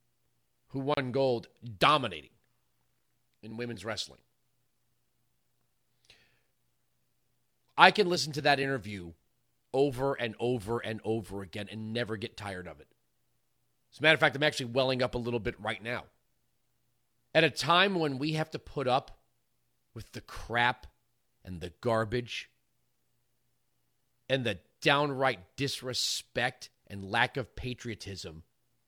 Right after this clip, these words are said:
from people like Megan Rapinoe, it is amazing. It is amazing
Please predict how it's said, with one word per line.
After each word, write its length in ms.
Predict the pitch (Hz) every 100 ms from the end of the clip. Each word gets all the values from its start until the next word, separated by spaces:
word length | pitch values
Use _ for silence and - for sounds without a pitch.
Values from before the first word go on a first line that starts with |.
| _ _
from 160 | 135 120
people 380 | - 139 151
like 240 | 139 139 98
Megan 400 | 113 120 123 113
Rapinoe, 600 | 110 - 120 107 82 - _ _ _ _ _ _ _ _ _
it 140 | 160 165
is 140 | 127
amazing. 720 | 123 113 120 131 120 92 62 _ _ _ _ _ _ _ _ _ _ _ -
It 140 | 170
is 100 | 143
amazing 840 | 139 135 143 147 160 160 107 78